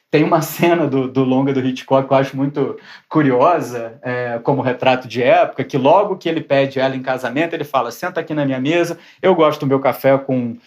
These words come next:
duas pedras de açúcar, meu chá com uma e meia, então já vai aprendendo que é pra você não errar, que eu não admito o erro."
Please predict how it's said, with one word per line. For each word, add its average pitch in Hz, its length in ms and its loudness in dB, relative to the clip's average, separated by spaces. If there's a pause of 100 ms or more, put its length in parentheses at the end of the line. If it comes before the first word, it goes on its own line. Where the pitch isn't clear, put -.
(140)
duas 156 260 2
pedras 123 380 0
de 123 80 -8
açúcar, 202 600 0
meu 151 240 2
chá 143 360 0
com 131 340 -4
uma 127 120 -2
e 123 80 -4
meia, 190 500 2 (160)
então 156 240 0
já 170 140 4
vai 165 200 4
aprendendo 170 480 0
que - 80 -6
é 175 40 0
pra 180 120 -2
você 170 320 -4
não 175 280 0
errar, 170 240 2
que 175 100 -8
eu 165 40 -4
não 170 80 0
admito 165 460 -4
o 165 40 0
erro." 127 260 -2